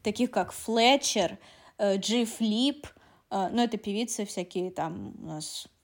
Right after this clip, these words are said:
Кто-то там еще был, я не помню. Короче, там целая компания лесбух, очень известных,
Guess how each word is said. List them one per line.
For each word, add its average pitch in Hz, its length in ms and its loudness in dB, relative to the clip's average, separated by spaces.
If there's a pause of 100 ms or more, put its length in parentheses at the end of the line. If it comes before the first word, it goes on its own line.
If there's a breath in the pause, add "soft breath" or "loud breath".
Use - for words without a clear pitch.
(140)
Кто-то 285 300 -2
там 285 180 6
еще 254 300 2
был, 233 200 2
я 226 220 2
не 220 120 2
помню. 277 340 2
Короче, 214 280 -2
там 226 160 2
целая 254 300 6
компания 226 500 6
лесбух, 233 540 0 (100)
очень 226 380 2
известных, 196 500 0